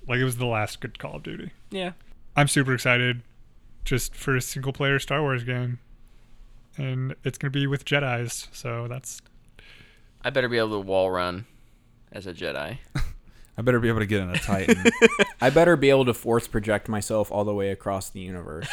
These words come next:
Speaker 2: <laughs>
Speaker 3: Yeah, duh. It's
Speaker 1: Duh.
Speaker 3: like, everybody knows that.
Speaker 4: I thought that it was
Speaker 3: It's been
Speaker 4: funny,
Speaker 3: a thing from
Speaker 4: uh,
Speaker 3: the beginning.
Speaker 4: during the whole E A conference, they're doing all this stuff, and literally their biggest reveal came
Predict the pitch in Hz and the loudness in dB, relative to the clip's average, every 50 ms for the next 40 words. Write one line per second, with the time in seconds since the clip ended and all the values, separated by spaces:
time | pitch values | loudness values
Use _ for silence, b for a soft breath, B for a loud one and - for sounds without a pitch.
0 | - 214 - - 214 - - - 180 - - - 165 - - - 151 - - - | 0 2 6 8 8 8 8 6 2 2 2 0 -2 -2 0 0 0 0 0 0
1 | - 117 110 92 90 - 95 98 110 104 95 95 98 B B B B B B B | 2 2 2 2 2 0 0 0 2 0 0 -2 -4 B B B B B B B
2 | B B B B B B B B - - - - - - 110 - 127 123 113 107 | B B B B B B B B -20 -20 -20 -14 -10 -10 -4 2 4 4 4 4
3 | 101 - - - - - B B B B - 110 120 120 113 104 98 95 92 92 | 2 -2 -8 -16 -20 -20 B B B B -2 0 2 2 4 4 4 4 4 2
4 | 92 92 95 98 95 92 92 113 117 - - - 131 131 - 151 147 139 - 135 | 0 -2 -2 -2 -4 -4 -4 -6 -10 -12 -6 -4 -4 0 4 4 4 4 4 2
5 | 131 127 127 - 127 120 120 120 120 120 117 113 110 107 107 113 113 104 104 98 | 2 4 6 6 8 8 8 8 8 8 8 8 8 6 6 4 4 2 2 0
6 | 110 113 104 90 92 98 - 143 139 143 139 131 117 110 123 123 123 127 123 - | 0 -2 -2 -4 -6 -4 -2 2 2 4 6 6 6 6 6 6 6 6 6 4
7 | 113 117 117 113 110 - - 110 107 110 107 - 120 117 117 - 113 107 107 107 | 4 4 4 4 4 2 2 0 0 0 0 0 0 -2 -2 -2 -2 -2 0 0
8 | 107 104 98 104 107 107 101 - - 110 104 110 107 - - 110 110 110 113 113 | 2 2 2 2 2 2 0 -2 -2 0 0 0 0 0 0 0 0 2 2 4
9 | 117 117 117 113 113 113 110 107 101 98 110 107 107 110 107 - - 113 107 98 | 4 4 4 4 4 4 4 2 2 2 0 0 2 0 -2 -2 -2 -4 -2 -2
10 | 101 104 104 104 98 - - 104 104 104 110 | 0 0 0 0 0 -2 -4 -4 -2 -4 -4